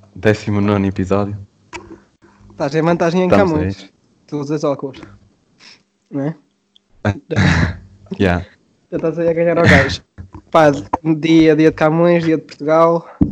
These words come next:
Speaker 1: Dia de episódio especial. Ui, rimou.
Speaker 2: Ui, ui.
Speaker 1: Pá.
Speaker 2: Não, não foi planeado, e hoje nem é sábado. Trouxemos,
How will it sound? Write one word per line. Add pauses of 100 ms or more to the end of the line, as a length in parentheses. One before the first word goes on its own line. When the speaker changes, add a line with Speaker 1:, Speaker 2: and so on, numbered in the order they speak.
(1000)
Speaker 1:
Dia
de
episódio
especial. (240)
Ui,
rimou. (280)
Speaker 2:
Ui, (120)
ui.
Speaker 1:
Pá.
Speaker 2:
Não, (460)
não
foi
planeado,
e
hoje
nem
é
sábado. (1700)
Trouxemos,